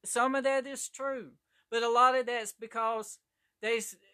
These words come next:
these preachers and a lot of churchgoers says, "Well, God delivered me,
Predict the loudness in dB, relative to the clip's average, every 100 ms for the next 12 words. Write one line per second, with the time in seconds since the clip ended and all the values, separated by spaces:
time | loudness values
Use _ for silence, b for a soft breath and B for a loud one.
0 | _ _ -8 -8 -6 -4 -4 -6 -8 -8
1 | -8 -6 -4 0 2 0 -2 -8 -8 -6
2 | -6 -6 -8 -6 -6 0 0 0 -2 -6
3 | -6 -6 -10 -6 -6 -6 -10